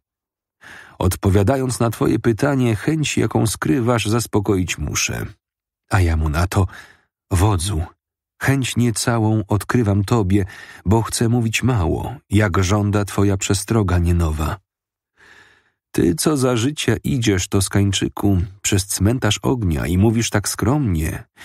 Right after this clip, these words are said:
jeśli twa łaska, wstrzymaj się koło mnie. Szlachetny kraj nasz zdradza twoja mowa, który klął może fatalność mej chwały". Głos z grobu do mnie przemówił w te słowa.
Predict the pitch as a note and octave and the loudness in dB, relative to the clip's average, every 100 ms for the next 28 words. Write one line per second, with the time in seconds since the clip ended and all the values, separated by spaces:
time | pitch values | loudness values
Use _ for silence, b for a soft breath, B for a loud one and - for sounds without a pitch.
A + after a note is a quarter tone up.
0 | B B F2+ G2 A#2+ - C#3 D3+ E3 D#3+ | B B 0 2 0 0 0 0 0 -2
1 | - G#2 G#2 E2+ - - - - D3 A#2 | -2 0 0 0 -4 -6 -4 -2 0 0
2 | G#2 - G2 F#2+ E2 C2+ B1+ A1+ A#1 - | 0 -2 0 0 0 -2 -6 -6 -8 -10
3 | _ _ _ _ _ _ _ _ B B | _ _ _ _ _ _ _ _ B B
4 | B - C3+ C3+ C3 A#2 G2 F#2+ E2 G#2 | B -2 0 0 2 0 2 0 2 2
5 | G#2+ G2+ G2+ F#2 F2+ E2+ G#2+ G#2+ G#2 F#2+ | 2 2 0 0 -2 0 2 2 0 -2
6 | - A2 G#2 A2 C3+ F2+ F#2+ F2+ - A2 | 0 2 2 2 0 0 0 -2 0 2
7 | A2+ - B2+ B2+ A#2+ B2 A#2 G2+ G2+ - | 2 0 0 2 0 0 0 0 0 0
8 | G2 - G#2+ F#2+ F2 - - F#2+ E2+ - | -2 2 2 2 0 -2 0 0 0 0
9 | F#2+ D#2 D2+ - _ _ _ _ _ _ | 0 0 -6 -10 _ _ _ _ _ _
10 | B B B B _ E2+ G#2 G2+ F#2 - | B B B B _ 0 2 2 -2 -2
11 | F#2 F2+ G#2 D#2+ E2 E2+ G#2 F2+ F#2 F#2+ | -2 0 0 0 -2 0 2 2 2 0
12 | - G2 F2+ E2+ D2+ - F#2+ - F2 E2+ | 0 2 2 0 -2 -2 -4 -2 -4 -2
13 | E2+ | -6